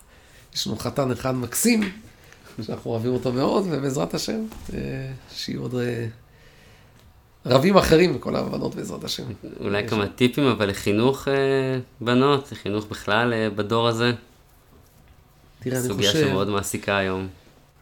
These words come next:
Speaker 1: יש הרבה דברים שצריך לחשוב עליהם. קודם כל, ברור ש-, תראה, הדבר העיקרי זה קודם כל, כל הזמן בצורה הכי גבוהה, הכי אמיתית, לאהוב אותם.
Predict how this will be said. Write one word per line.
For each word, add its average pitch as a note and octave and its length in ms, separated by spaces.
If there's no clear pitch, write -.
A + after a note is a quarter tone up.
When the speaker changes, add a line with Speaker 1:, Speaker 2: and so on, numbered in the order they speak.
Speaker 1:
יש - 100
הרבה D#3 180
דברים C3+ 200
שצריך B2 200
לחשוב A2+ 300
עליהם. G#2 200
קודם C4 260
כל, F#3 160
ברור D3+ 460
ש-, - 160
תראה, - 160
הדבר G3 200
העיקרי F3+ 640
זה A#2+ 100
קודם D3+ 260
כל, D3+ 300
כל D#3+ 140
הזמן C#3 400
בצורה B2+ 380
הכי F#3+ 300
גבוהה, A#2+ 580
הכי C#3+ 300
אמיתית, B2 440
לאהוב A#2 280
אותם. G#2 200